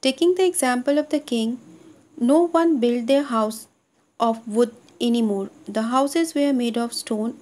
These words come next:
and the great deodars were able to spread freely through the forest। राजा से एग्जांपल लेके अब कोई भी लकड़ी का घर नहीं बनवाने लगा, सबके घर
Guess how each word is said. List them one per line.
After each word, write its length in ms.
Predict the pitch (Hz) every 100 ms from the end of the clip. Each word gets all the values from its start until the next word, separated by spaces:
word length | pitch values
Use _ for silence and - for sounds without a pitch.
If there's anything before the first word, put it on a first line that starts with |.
| -
and 140 | 214 208
the 100 | 220 -
great 160 | 262 302 -
deodars 460 | 226 214 220 220 226
were 340 | 226 226 233 226
able 180 | 277
to 200 | 285 320
spread 320 | 311 - 226 226 - -
freely 340 | 247 247 262 -
through 180 | 220 208
the 160 | 269 330 -
forest। 400 | 190 185 196 - - _ _ _ _ _ - _ -
राजा 320 | 233 226 285
से 180 | 302 339
एग्जांपल 420 | 294 240 220 220
लेके 480 | 220 208 208 220 254 - - _ _
अब 140 | 285 -
कोई 260 | - 294
भी 180 | 302 359
लकड़ी 400 | 311 240 240 302
का 160 | 302 277
घर 180 | 233 220
नहीं 220 | 220 220
बनवाने 440 | 196 190 190 190
लगा, 300 | 185 196 196 - _ - - _
सबके 360 | - 220 - 226
घर 240 | 226 262